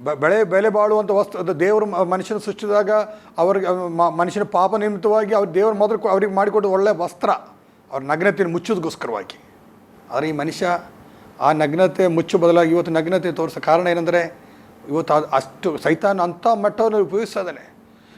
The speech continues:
ಇವತ್ತು ಅನೇಕ ವಿಷಯಗಳು ನಾನು ನೋಡುವಾಗ ಎಲ್ಲ ಒ-, ಎಲ್ಲ ಒಳ್ಳೆಯದು,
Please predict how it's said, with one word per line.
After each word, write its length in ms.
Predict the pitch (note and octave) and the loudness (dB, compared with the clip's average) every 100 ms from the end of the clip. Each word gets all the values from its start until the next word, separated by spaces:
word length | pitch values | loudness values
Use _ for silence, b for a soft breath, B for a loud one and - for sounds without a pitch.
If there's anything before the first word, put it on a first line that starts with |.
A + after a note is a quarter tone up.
| B | B
ಇವತ್ತು 260 | G3 G3+ F#3+ | -4 -2 0
ಅನೇಕ 420 | F#3 B3 C#4 C4+ A#3 G3+ | 2 2 2 2 2 2
ವಿಷಯಗಳು 680 | F#3+ G#3 C#4 B3+ F#3+ F3 B B | -2 -4 -2 0 0 -4 B B
ನಾನು 120 | E3+ | -6
ನೋಡುವಾಗ 360 | F#3+ A3 A3+ F#3+ | 0 2 4 2
ಎಲ್ಲ 340 | F#3 G#3+ B3+ | 0 -2 0
ಒ-, 360 | C4 B3+ F#3 F3 | 2 2 0 -2
ಎಲ್ಲ 340 | F3+ F#3+ A3 | -2 -2 0
ಒಳ್ಳೆಯದು, 880 | C4 A3 A3 C4 C#4 G#3 F#3 E3+ - | 2 4 4 4 2 4 2 0 -4